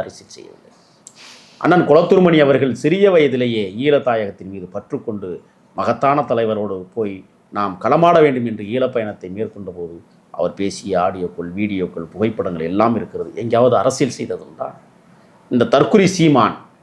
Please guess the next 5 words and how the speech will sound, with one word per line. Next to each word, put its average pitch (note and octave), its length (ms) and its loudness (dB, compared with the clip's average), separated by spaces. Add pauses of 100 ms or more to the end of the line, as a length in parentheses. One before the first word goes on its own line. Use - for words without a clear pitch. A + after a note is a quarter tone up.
(160)
தருதலை F3+ 380 6 (100)
சீமான், A#2 400 0 (480)
தமிழ்நாட்டின் E3 640 4
சாபக்கேடு E3 540 4 (100)
சீமான். D3 400 2